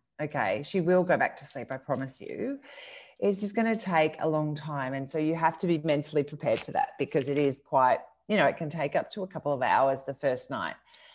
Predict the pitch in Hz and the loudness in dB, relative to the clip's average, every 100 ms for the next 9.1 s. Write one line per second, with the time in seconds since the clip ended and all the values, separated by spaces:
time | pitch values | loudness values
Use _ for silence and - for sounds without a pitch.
0 | _ _ - - 170 - 196 220 - 190 | _ _ -4 -2 0 0 0 -2 4 6
1 | 185 185 185 - - 175 - 180 - - | 8 6 4 -2 -2 -2 4 4 4 -2
2 | 185 196 190 196 180 160 - 151 - 196 | -2 0 2 2 2 0 0 -4 -4 -6
3 | 190 165 156 - 156 139 143 139 - - | -4 0 0 -2 -4 -2 -4 -6 0 0
4 | - 175 147 147 285 349 - _ _ _ | 0 2 4 6 4 0 -12 _ _ _
5 | _ _ _ - 180 156 - 226 226 240 | _ _ _ 4 6 6 4 -2 4 6
6 | 208 214 202 - 196 196 202 202 190 - | 6 4 0 2 4 6 4 4 -2 -2
7 | 214 196 190 190 190 - - 151 135 - | 0 4 4 2 -2 -6 0 2 2 0
8 | - 147 139 - 147 156 170 175 175 170 | -2 -2 -4 -6 -8 4 8 8 6 4